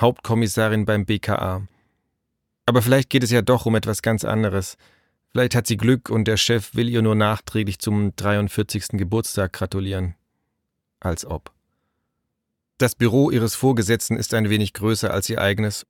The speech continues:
aber auch nicht gerade luxuriös. Allerdings hat er es für sich allein.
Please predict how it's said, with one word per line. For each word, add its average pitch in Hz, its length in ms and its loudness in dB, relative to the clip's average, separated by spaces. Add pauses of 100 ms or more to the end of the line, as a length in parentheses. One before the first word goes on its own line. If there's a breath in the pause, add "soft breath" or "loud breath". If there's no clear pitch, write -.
(200)
aber 110 200 2
auch 110 120 2
nicht 110 160 0
gerade 101 320 0
luxuriös. 98 840 -4 (760)
Allerdings 110 540 2
hat 104 100 0
er 104 80 -2
es 95 120 -4
für 101 120 -4
sich 95 220 -2
allein. 95 440 -4